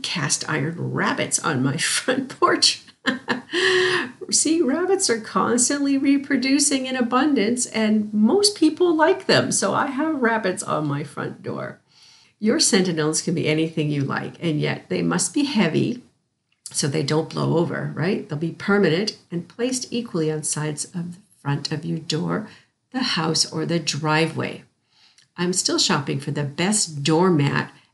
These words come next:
and some heavy concrete spots for my space. But again, the choices I've made for my space are carefully thought out,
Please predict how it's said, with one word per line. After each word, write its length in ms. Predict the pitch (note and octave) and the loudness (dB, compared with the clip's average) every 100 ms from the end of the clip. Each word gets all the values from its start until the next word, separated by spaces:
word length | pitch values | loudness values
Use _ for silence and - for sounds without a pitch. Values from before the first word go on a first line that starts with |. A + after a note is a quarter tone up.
| _ | _
and 180 | D#3+ C#3+ | 0 0
some 180 | E3+ | 0
heavy 380 | D3 - G#3 F#3 | -2 -2 2 2
concrete 560 | C#3+ - D3 C#3 D3 C#3 | 0 -4 -6 -4 -6 -4
spots 400 | - C#3+ C3+ - | -4 -4 -6 -6
for 160 | C3+ | -4
my 180 | D3 C#3 | -4 -2
space. 480 | - - - - - | -2 -2 -2 -4 -4
But 180 | - F3+ | -4 -4
again, 460 | F#3 G#3+ B3 - - | -2 0 0 -2 -6
the 100 | F#3+ | -4
choices 580 | - B3 C4+ - G3+ - | -2 -2 -2 -2 -4 -6
I've 300 | E3+ A3+ G#3+ | -4 -2 0
made 240 | D#3 C3+ | -2 -2
for 140 | - | -4
my 220 | C#3 C#3 D3 | 0 0 0
space 400 | - C3+ C3+ D#3 | -4 -2 -4 -4
are 60 | C#3+ | -8
carefully 460 | - G#3+ A3 F#3+ D3+ | -8 -4 -4 -4 -8
thought 280 | - C#3 | -4 -2
out, 240 | B2+ C3+ | -2 -2